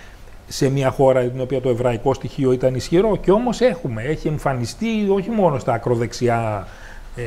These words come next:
στις ακροδεξιές φυλάδες, όπου εμφανίζεται ρητά, αλλά πολύ συχνά και στην αποστροφή λόγου, σχεδόν νομιμοποιημένου. Έτσι. Ε, τα σενάρια δε των συνωμοσιών που αφορούν συνήθως,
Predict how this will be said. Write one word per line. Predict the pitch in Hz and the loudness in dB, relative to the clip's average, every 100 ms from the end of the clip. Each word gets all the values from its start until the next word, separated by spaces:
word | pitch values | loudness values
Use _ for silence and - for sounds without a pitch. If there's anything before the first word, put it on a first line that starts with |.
| 107 | -8
στις | 98 | -4
ακροδεξιές | 110 - 113 113 - 113 - | -4 0 2 2 2 0 2
φυλάδες, | 110 104 101 98 - | 2 2 2 0 -6
όπου | 101 107 | -6 -6
εμφανίζεται | 107 104 101 110 101 98 104 98 92 90 95 | -4 -4 -2 0 -2 -2 -4 -4 -8 -8 -4
ρητά, | 107 104 117 156 | -2 0 0 0
αλλά | 220 233 233 - - - - - - - | -2 -2 -4 -12 -16 -18 -18 -20 -4 2
πολύ | 196 208 220 254 | 4 4 2 0
συχνά | - 185 175 156 143 | 0 -2 0 0 0
και | 139 | -2
στην | - 143 | -2 -2
αποστροφή | 123 147 - 127 117 143 | -2 -4 -2 -2 -2 -2
λόγου, | 127 127 127 120 113 113 - - | 2 6 6 4 -2 -6 -6 -16
σχεδόν | - - 147 131 139 135 | -8 0 2 2 2 2
νομιμοποιημένου. | 135 131 127 120 120 117 123 117 101 87 - - - - - - | 0 0 0 0 0 0 0 -2 -4 -14 -18 -20 -20 -20 -12 -6
Έτσι. | 156 - 120 - - - - | -4 -2 -2 -4 -16 -18 -10
Ε, | 147 143 135 127 - | -2 0 0 -2 2
τα | 143 | 2
σενάρια | - - 123 147 214 226 185 | 2 0 0 2 2 2 2
δε | 156 190 | 2 2
των | 190 170 156 147 | 2 2 2 -2
συνωμοσιών | - 143 135 131 131 - 120 131 165 165 151 | -4 -2 2 2 2 0 2 4 4 2 0
που | 139 131 | 0 0
αφορούν | - 120 143 143 127 | 2 2 2 0 -4
συνήθως, | - 127 135 - 110 90 | -4 -2 -2 -2 -4 -6